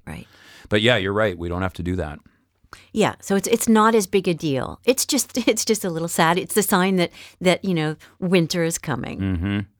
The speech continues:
Speaker 2: Yeah.
Speaker 1: <laughs>
Speaker 2: And the other sign is the, uh, <laughs> oh man, <laughs> the time change.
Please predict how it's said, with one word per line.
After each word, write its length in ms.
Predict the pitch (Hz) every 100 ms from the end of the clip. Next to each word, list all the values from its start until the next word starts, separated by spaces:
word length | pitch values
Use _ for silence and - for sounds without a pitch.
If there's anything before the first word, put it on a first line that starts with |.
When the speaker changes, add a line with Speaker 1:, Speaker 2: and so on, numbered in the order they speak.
| -
Speaker 2:
Yeah. 220 | 87 87 -
Speaker 1:
<laughs> 100 | _
Speaker 2:
And 460 | 87 87 90 87 82 -
the 120 | 95 95
other 180 | 95
sign 340 | - 98 92 92
is 220 | 85 80
the, 340 | 87 85 85
uh, 220 | 85 82 - _ _
<laughs> 280 | _ _ -
oh 60 | - -
man, 460 | - - - - - _ _ _ - - -
<laughs> 140 | 110 170
the 80 |
time 460 | 123 - 85 87 85
change. 400 | - 80 78 80